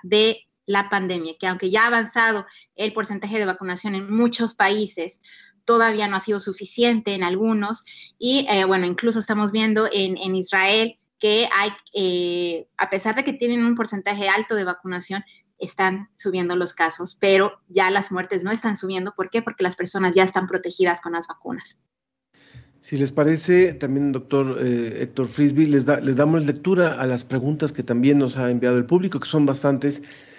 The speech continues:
Speaker 2: para irle dando respuesta más o menos, que creo que son las inquietudes que muchas veces están en el ambiente. Daniela Tamatis dice: "Uso doble tapabocas, K N noventa y cinco, pero no sé si es suficiente usar solo uno. Yo prefiero usar dos,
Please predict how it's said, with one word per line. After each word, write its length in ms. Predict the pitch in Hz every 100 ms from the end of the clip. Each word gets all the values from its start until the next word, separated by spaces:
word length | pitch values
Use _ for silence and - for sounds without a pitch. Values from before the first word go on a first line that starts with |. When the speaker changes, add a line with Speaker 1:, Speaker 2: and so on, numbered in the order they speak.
| -
Speaker 2:
para 200 | 151 147
irle 160 | 156 170
dando 260 | 156 160 151
respuesta 500 | 131 - 139 131 117
más 200 | 120 131
o 40 |
menos, 380 | 123 123 135 135
que 200 | - 131
creo 160 | 160
que 80 | 156
son 180 | 170 165
las 160 | 160 156
inquietudes 640 | 131 127 127 170 165 151
que 140 | 131
muchas 300 | 120 127 139
veces 360 | 127 127 135 - - -
están 320 | 139 131 147 143
en 140 | 131
el 100 | 123
ambiente. 600 | 123 127 151 143 143 110 - - - -
Daniela 460 | 143 151 160 160
Tamatis 540 | 156 135 147 147 135 120
dice: 360 | 151 147 135 -
"Uso 300 | 196 208 185
doble 520 | 151 175 170 160 139
tapabocas, 840 | - 123 117 117 151 151 196 202
K 240 | - 139 139
N 140 | 139
noventa 320 | 131 117 113
y 40 | 120
cinco, 340 | 120 139 151
pero 220 | 143 131
no 160 | 139 151
sé 180 | 147 151
si 180 | 147 139
es 100 | 139
suficiente 520 | 131 120 135 135 135
usar 220 | 123 127
solo 240 | 131 135
uno. 360 | 156 185 147 - - - - -
Yo 180 | - 151
prefiero 360 | 156 143 156 147
usar 520 | 143 139 139 - 117
dos, 400 | 147 151 131